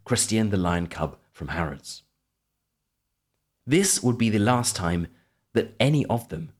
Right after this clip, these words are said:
saw Christian. One day, he left the compound, as he'd been doing for several months by then. But this time, he never returned.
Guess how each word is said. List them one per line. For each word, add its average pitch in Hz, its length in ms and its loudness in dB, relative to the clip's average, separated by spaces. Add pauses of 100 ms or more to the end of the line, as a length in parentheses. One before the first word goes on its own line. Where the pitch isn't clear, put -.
(120)
saw 87 200 -6
Christian. - 480 -8 (1120)
One 131 240 4
day, 107 360 2 (520)
he 107 160 0
left 110 360 0
the 98 60 -2
compound, - 600 -4 (240)
as 104 240 0 (180)
he'd 104 160 -4
been 104 160 0
doing 101 260 0
for 85 120 -6
several 92 380 0
months 87 440 -4 (140)
by 78 120 -2
then. 82 280 -8 (1120)
But 131 160 2
this 160 180 0
time, 135 440 2 (680)
he 110 120 0
never 82 240 -2
returned. 80 520 -8